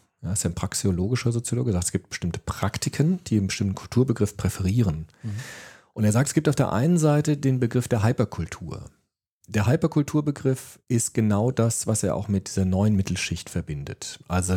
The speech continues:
Speaker 1: das Mischen von Kulturen. Ich picke mir raus, was mir gefällt, was mein Selbstwertgefühl erhöht, was mich Wohlbefinden macht.
Speaker 2: Postmodern.
Speaker 1: Ich,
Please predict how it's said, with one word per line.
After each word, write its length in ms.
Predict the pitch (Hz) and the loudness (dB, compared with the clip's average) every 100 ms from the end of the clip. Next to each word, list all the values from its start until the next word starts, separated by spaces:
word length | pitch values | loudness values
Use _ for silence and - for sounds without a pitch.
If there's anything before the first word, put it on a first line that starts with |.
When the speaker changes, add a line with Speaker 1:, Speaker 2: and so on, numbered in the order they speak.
| 90 - | -2 0
Speaker 1:
das 440 | 98 - - - | 0 2 -2 -4
Mischen 560 | 113 104 107 117 - 101 | -4 0 4 4 2 -2
von 220 | - 85 | 0 -4
Kulturen. 560 | - 85 - 64 64 - | -2 -6 -6 -12 -12 -8
Ich 280 | 98 - - | -6 -6 -2
picke 200 | 120 120 | 0 2
mir 220 | 104 98 | 2 2
raus, 300 | 90 92 - | 2 0 -2
was 160 | 85 92 | -4 -6
mir 80 | |
gefällt, 440 | 82 - 117 127 - | -6 -2 2 2 0
was 160 | 92 | -4
mein 200 | 92 87 | -2 -2
Selbstwertgefühl 720 | 85 95 - 98 - 101 - 82 | -2 -2 0 -2 -2 -8 -4 -2
erhöht, 400 | 90 113 131 101 | 2 2 2 0
was 140 | - | -2
mich 220 | 92 - | -4 -2
Wohlbefinden 640 | 95 123 139 - 123 - 107 | 0 2 2 0 -2 0 0
macht. 280 | 104 - - 170 - - - - - | 0 -2 -10 -10 -10 -14 -14 -14 -10
Speaker 2:
Postmodern. 720 | - 180 - 151 135 127 | -2 0 0 0 0 0
Speaker 1:
Ich, 60 | 135 | 0